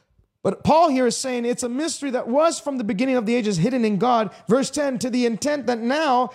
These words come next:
the manifold wisdom of God might be known by the church to principalities and powers in heavenly places,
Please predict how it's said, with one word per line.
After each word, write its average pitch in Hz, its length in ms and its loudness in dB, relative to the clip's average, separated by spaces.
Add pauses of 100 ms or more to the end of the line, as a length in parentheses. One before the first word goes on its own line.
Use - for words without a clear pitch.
(140)
the 214 120 4
manifold 269 600 2
wisdom 220 380 -2
of 190 140 -6
God 208 260 0
might 226 220 0
be 226 100 0
known 214 240 0
by 220 220 2
the 226 80 -2
church 202 320 -4
to 170 80 -12
principalities 175 680 -4
and 135 140 -6
powers 151 240 -4
in 131 120 -6
heavenly 147 360 -2
places, - 680 -6